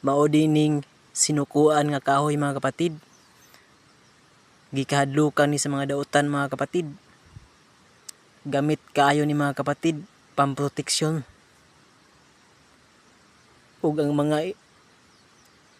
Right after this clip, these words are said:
iro ug mga babangis nga mananap, mga kapatid, dili sila makahilabot sa inyo, ha, kung naa mo ani.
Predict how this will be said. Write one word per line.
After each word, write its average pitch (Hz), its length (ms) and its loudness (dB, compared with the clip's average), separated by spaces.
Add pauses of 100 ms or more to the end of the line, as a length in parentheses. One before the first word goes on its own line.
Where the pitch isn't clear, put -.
(580)
iro 156 400 4
ug 143 80 -4
mga 147 320 0
babangis 147 560 0
nga 147 80 -6
mananap, 143 400 -4
mga 143 240 -6
kapatid, 170 320 -4 (1900)
dili 151 400 -2
sila 147 400 0 (320)
makahilabot 147 640 -2 (560)
sa - 160 0
inyo, 156 320 -2
ha, 170 160 -4 (880)
kung 143 160 0
naa 143 320 0
mo 147 160 0
ani. 156 320 -2